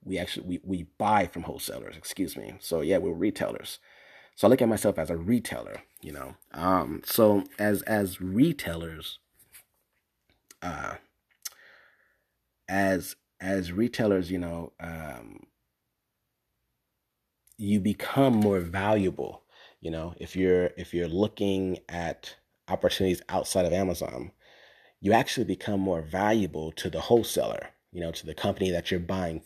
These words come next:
from, right? Because the problem that they're having is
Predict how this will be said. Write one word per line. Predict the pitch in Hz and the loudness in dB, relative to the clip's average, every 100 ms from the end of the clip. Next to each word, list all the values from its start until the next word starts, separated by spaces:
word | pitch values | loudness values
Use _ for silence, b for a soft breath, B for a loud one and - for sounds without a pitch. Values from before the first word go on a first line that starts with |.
| - - | -14 6
from, | 117 85 - - _ _ b b b b | 6 6 -4 -20 _ _ b b b b
right? | 85 87 104 - _ b b | 0 2 0 -4 _ b b
Because | - 95 110 101 92 | -8 0 2 2 0
the | 92 | -8
problem | - 147 151 117 | -2 0 4 4
that | 104 92 - - | 4 2 -2 -6
they're | 95 | -4
having | 87 - 156 127 87 | -2 0 2 2 0
is | 82 80 82 85 - | -2 -2 -4 -6 -14